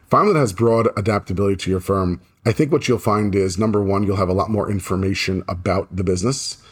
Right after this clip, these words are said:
because it's centered in one place. So you, as the law firm manager who's listening to this,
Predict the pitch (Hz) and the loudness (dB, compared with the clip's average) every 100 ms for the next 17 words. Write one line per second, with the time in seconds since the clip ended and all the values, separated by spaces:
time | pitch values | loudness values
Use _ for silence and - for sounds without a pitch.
0 | - 107 95 95 - 117 107 104 98 90 | -8 -2 0 0 0 -2 0 0 0 0
1 | 87 - 82 117 - - - - - 107 | -2 -2 -2 -4 -8 -14 -18 -6 -2 2
2 | 104 120 110 92 98 101 101 98 95 98 | 2 4 2 2 2 2 0 0 0 0
3 | 104 92 90 90 90 95 101 - 98 92 | 0 0 0 0 -2 -2 -2 0 -2 -2
4 | 95 90 87 - | 0 0 -2 -8